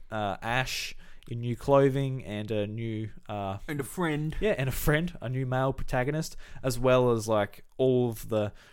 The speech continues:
Speaker 1: different regions around, around them.
Speaker 2: Yep.
Speaker 1: All the different, uh, places. <laughs>
Speaker 2: Yeah.
Speaker 1: So, um, and that was officially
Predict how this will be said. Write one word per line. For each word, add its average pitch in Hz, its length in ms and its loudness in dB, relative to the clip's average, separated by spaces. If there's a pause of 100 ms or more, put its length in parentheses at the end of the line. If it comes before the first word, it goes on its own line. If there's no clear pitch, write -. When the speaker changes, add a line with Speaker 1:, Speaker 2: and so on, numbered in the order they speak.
(240)
Speaker 1:
different 135 340 -2
regions 113 600 0 (100)
around, 104 500 0 (640)
around 104 360 -6
them. 95 140 -8 (300)
Speaker 2:
Yep. 135 260 -6
Speaker 1:
All 117 160 -6
the 107 80 -2
different, 104 340 -6
uh, 92 140 -4 (1700)
places. 95 420 0 (180)
<laughs> 127 180 0
Speaker 2:
Yeah. 135 180 4 (1000)
Speaker 1:
So, 143 320 4 (360)
um, 131 380 2
and 135 120 0
that 143 100 4
was 131 100 0
officially 120 600 0